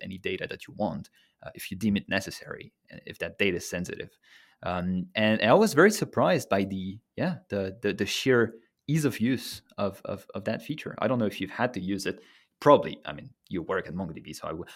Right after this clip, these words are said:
I w-, I would, I would hope you have, <laughs> but, uh, it, I was very amazed.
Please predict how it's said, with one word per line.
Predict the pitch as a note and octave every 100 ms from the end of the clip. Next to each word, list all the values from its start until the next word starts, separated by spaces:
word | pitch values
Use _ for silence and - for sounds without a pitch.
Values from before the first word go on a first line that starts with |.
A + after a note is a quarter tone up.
| -
I | -
w-, | - -
I | D3+
would, | C3 -
I | A#2
would | A#2 -
hope | C#3+ C#3
you | -
have, | - E2+ B2+ - -
<laughs> | D3 - - - - -
but, | C3 - - A#2+
uh, | A2 G#2 -
it, | G#2+ G2+ -
I | A2
was | F#2+ F#2+
very | F2 D2+
amazed. | - - -